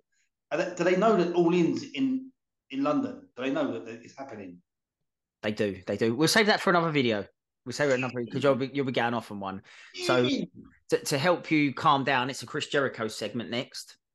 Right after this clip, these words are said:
Speaker 1: Yeah, great. Yeah, yeah, yeah.
Speaker 2: Um, he's with the rest of, with the other members of the J A S, but not Jake Hager. He's, um, don't know
Speaker 1: He's left
Speaker 2: where
Speaker 1: his
Speaker 2: he
Speaker 1: hat
Speaker 2: is.
Speaker 1: behind. He's left his hat behind.
Speaker 2: He's
Speaker 1: Um,
Speaker 2: trying to find his hat.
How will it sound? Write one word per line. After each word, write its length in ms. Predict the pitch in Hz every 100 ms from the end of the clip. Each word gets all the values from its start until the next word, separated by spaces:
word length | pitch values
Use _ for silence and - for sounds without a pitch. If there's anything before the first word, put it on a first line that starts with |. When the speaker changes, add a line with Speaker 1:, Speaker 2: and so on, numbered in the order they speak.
| -
Speaker 1:
Yeah, 180 | 165 110
great. 240 | 120 113 110
Yeah, 260 | 113 117 117 110
yeah, 160 | 107 104 104 98 _ _ 95
yeah. 140 | 98 98 _ _ _ 92 - _ _ _ - - - - - _ _ _ - - - -
Speaker 2:
Um, 240 | 139 135
he's 220 | 135 147 156
with 180 | 165
the 120 | 156 143
rest 300 | 147 - 147
of, 140 | 135
with 160 | 151 139
the 140 | 151
other 160 | 151 135
members 360 | 139 127 117
of 80 | 117
the 80 | 120
J 420 | 127 123 120 113
A 60 | 127
S, 320 | 135 - -
but 160 | 117 113
not 240 | 127 120
Jake 200 | - 113
Hager. 400 | - 110 107 110 113 104
He's, 240 | 107 101
um, 340 | 104 98 95 - _ - - _ _ _ _ _
don't 120 | 110 101
know 40 |
Speaker 1:
He's 0 |
left 20 |
Speaker 2:
where 80 | 92
Speaker 1:
his 100 | 113
Speaker 2:
he 60 | 160
Speaker 1:
hat 80 |
Speaker 2:
is. 60 | 131
Speaker 1:
behind. 420 | 120 110 110 - -
He's 140 | 131
left 120 | 170
his 100 | -
hat 120 | 170 135
behind. 360 | 113 101 - -
Speaker 2:
He's 160 | - 120
Speaker 1:
Um, 60 |
Speaker 2:
trying 140 | 127 110
to 60 |
find 160 | 113 104
his 100 | -
hat. 220 | 104